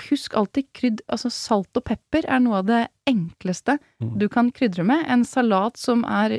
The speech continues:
Speaker 1: uten salt og pepper er, eh, kan fort bli litt smakløs. Noen synes kanskje det høres litt rart ut å ha i det, men smak alltid dressingen din, eh, eh, godt til. Og vask salaten nøye, tørk den veldig, veldig nøye.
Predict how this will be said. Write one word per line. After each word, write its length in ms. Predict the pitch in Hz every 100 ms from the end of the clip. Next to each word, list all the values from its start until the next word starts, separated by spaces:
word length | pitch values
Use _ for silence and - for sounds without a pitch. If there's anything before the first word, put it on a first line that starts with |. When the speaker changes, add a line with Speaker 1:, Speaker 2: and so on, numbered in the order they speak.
| -
Speaker 1:
uten 540 | 240 175 - - 220
salt 240 | - 190 -
og 40 | 202
pepper 240 | 180 349
er, 320 | 311 202 196 196 196 196 _ _ _ _ _
eh, 300 | 359 - 117 262
kan 140 | 269
fort 180 | 262 -
bli 80 | 226
litt 220 | 220 -
smakløs. 480 | - 233 170 190 202 240
Noen 320 | 254 254 254
synes 220 | - 247
kanskje 200 | 262 226
det 100 | 240
høres 160 | 220 220
litt 180 | 220 190
rart 260 | 175 160
ut 120 | 208 233
å 80 |
ha 160 | 226 196
i 40 | 180
det, 140 | 285
men 160 | 311 294 - _ _
smak 340 | - 247 277
alltid 320 | - 190 - 196
dressingen 480 | 180 - 190 202
din, 260 | 196 190 190
eh, 240 | 196 196 196 _ _ _ _
eh, 640 | 202 196 190 190 190 196
godt 260 | 196 220 -
til. 160 | - 359 480 _ _ _ _
Og 220 | 226 247 220 208
vask 320 | 247 - -
salaten 640 | - 285 233 190 - 247 247
nøye, 240 | 202 247 -
tørk 640 | - - 262 214 214 - -
den 300 | 330 311 240
veldig, 320 | 277 220 180
veldig 240 | 220 196 196
nøye. 320 | 202 180